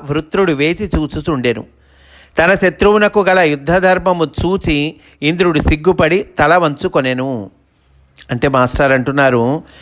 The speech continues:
ప్రాణభీతితో గురువైన విశ్వరూపుని తలలు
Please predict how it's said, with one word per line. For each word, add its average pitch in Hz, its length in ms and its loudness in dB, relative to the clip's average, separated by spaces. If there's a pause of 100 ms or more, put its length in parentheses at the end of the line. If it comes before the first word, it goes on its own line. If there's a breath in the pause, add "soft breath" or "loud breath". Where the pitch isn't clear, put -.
(240 loud breath)
ప్రాణభీతితో 202 1120 2
గురువైన 208 680 2
విశ్వరూపుని 185 840 0
తలలు 160 600 0